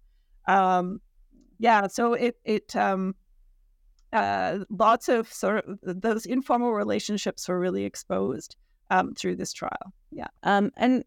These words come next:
Speaker 2: and surprising as well, and just reminding us, you know, uh, another thing I think that we kind of lose track of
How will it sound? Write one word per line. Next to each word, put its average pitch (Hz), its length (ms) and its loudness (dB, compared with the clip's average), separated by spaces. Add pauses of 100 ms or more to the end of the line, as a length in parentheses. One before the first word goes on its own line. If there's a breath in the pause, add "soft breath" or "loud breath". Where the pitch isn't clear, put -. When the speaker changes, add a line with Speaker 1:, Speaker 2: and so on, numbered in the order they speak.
Speaker 2:
and 254 200 0
surprising 214 600 0
as 175 120 -4
well, 170 320 2
and 160 140 -2
just 175 180 -8
reminding 180 480 0
us, 147 260 -4
you 170 120 -2
know, 170 260 -2
uh, 151 320 -2 (220)
another 208 280 2
thing 196 220 -2
I 175 60 0
think 170 300 -6
that 147 200 0
we 156 80 -4
kind 160 160 -4
of 147 80 -4
lose 160 200 -2
track 156 340 -4
of 143 260 -2